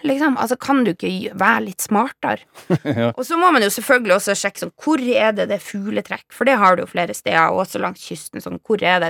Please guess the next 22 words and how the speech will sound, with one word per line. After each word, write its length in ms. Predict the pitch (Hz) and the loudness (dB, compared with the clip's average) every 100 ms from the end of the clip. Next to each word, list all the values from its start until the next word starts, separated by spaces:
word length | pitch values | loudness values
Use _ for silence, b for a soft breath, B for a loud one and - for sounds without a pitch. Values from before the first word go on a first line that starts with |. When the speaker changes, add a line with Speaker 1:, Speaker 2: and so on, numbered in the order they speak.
| - | -6
Speaker 1:
f-, 240 | - - - | -16 -20 -14
som, 240 | 190 180 - | -10 -8 -10
som, 220 | - 180 _ | -10 -12 _
sånn 140 | - 202 | -6 -6
at 100 | - | -2
man 140 | 220 | 0
er 100 | 214 | 2
liksom, 280 | 220 208 214 b b b | 0 -2 -6 b b b
du 80 | 208 | 2
kan 160 | 208 | 4
ikke 160 | 202 254 | 4 -2
bygge 380 | 208 190 185 180 | -2 0 -2 -2
flytende 400 | - 175 - 180 | -2 -4 -2 -4
vindkraft 400 | 165 160 170 - | -4 -4 -6 -6
eller 240 | 202 196 | -4 -2
havvind 460 | 170 170 180 170 175 | 4 4 4 2 0
hvor 140 | 214 - | -4 -2
som 140 | 180 | 0
helst. 380 | 220 214 - - - | 2 2 -2 -10 -10
Speaker 2:
Nei. 140 | 101 - _ _ | -10 -12 _ _
Speaker 1:
Eh, 460 | - 175 170 170 180 _ | -2 2 4 2 0 _
men, 380 | - 190 196 190 | 0 2 2 -2